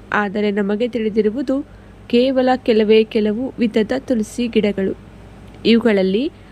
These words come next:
ಮುಖ್ಯವಾಗಿ ಹೆಚ್ಚು ಪ್ರಚಲಿತದಲ್ಲಿರುವುದು ಕೃಷ್ಣ ತುಳಸಿ ಮತ್ತು ರಾಮ ತುಳಸಿ.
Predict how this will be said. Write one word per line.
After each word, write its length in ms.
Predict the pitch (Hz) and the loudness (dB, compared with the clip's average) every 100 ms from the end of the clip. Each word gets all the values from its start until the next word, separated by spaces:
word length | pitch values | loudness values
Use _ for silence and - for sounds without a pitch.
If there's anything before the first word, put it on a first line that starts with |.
| - - | -14 -2
ಮುಖ್ಯವಾಗಿ 720 | 285 294 277 254 247 233 269 | 0 0 -2 2 0 2 2
ಹೆಚ್ಚು 480 | 254 240 - 254 247 | 2 0 0 -2 -2
ಪ್ರಚಲಿತದಲ್ಲಿರುವುದು 1400 | 226 220 247 233 226 233 247 226 214 214 214 214 311 277 | -2 0 0 -2 0 0 2 2 2 2 0 0 -2 -2
ಕೃಷ್ಣ 360 | 254 247 - 226 | -4 -6 -4 -2
ತುಳಸಿ 540 | 214 208 202 - 294 - - - - - | 0 0 -2 0 -2 -2 -10 -20 -20 -6
ಮತ್ತು 460 | 214 208 - 247 370 - - - | 0 0 0 -2 -2 -8 -18 -2
ರಾಮ 320 | 220 277 247 214 | 0 2 0 -2
ತುಳಸಿ. 440 | 190 190 190 - | 0 -2 -4 -14